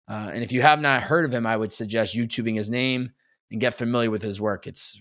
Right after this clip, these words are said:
really some great content. When we focus on the small steps today,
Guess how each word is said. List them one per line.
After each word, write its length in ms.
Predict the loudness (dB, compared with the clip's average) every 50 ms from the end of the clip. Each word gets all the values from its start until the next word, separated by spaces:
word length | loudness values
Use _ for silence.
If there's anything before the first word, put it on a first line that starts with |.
| -12 -10
really 440 | -6 -2 0 2 4 4 4 4 2
some 160 | 0 -2 -2
great 240 | -2 -2 -4 -4 -4
content. 500 | -6 -6 -6 -8 -10 -12 -12 -12 -14 -18 _ _ _ _ _ _ _ _ _ _ _ _ _ _ _ _ _ _ _ _
When 180 | -2 0 2 4
we 100 | 4 2
focus 460 | 6 6 6 6 6 2 0 0 2
on 140 | 0 0 2
the 80 | 0
small 500 | 0 0 -2 -2 0 2 4 4 4 4
steps 340 | 2 2 0 0 0 0 -4
today, 420 | -6 -6 -4 -4 -4 -6 -8 -10